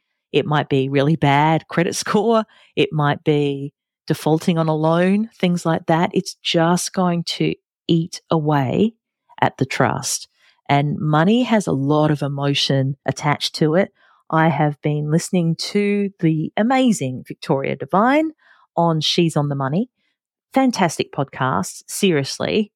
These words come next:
if you're interested at all <laughs> in working out the money in your life, which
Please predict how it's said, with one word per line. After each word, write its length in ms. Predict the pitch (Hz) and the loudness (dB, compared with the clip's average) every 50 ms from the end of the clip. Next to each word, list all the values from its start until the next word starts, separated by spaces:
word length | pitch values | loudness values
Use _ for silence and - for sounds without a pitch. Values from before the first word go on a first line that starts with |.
| _ - | _ 0
if 260 | 165 165 - - - | 0 0 0 -4 -4
you're 300 | 175 175 165 160 160 - | -2 0 2 2 2 0
interested 480 | - 220 226 220 214 - - - 160 170 - - | 0 0 0 0 -4 -6 -6 -6 -6 -6 -4 -4
at 220 | 110 - 269 - | -4 -2 -4 -4
all 500 | - - 180 170 156 131 120 156 240 240 - - - 330 - _ _ | -2 0 0 2 0 0 0 0 -2 -2 -2 -2 -4 -4 -4 _ _
<laughs> 340 | - - - - - _ - | -20 -20 -20 -20 -18 _ 0
in 260 | 214 220 196 196 196 | 2 2 2 2 0
working 460 | 190 175 208 220 247 - - 247 233 | 0 2 2 0 0 0 0 2 2
out 240 | 226 214 208 202 - - _ _ _ _ | 2 2 0 -2 -4 -6 _ _ _ _
the 100 | 214 196 | 0 2
money 380 | 185 196 214 247 320 320 233 196 | 2 2 2 2 2 0 0 0
in 240 | - 180 180 180 | 2 2 2 2
your 160 | 180 185 175 170 | 2 0 0 0
life, 420 | 180 175 151 139 147 170 - - | 0 0 2 0 -2 -4 -6 -8
which 360 | 220 233 - - - - - | -8 -8 -8 -8 -12 -12 -12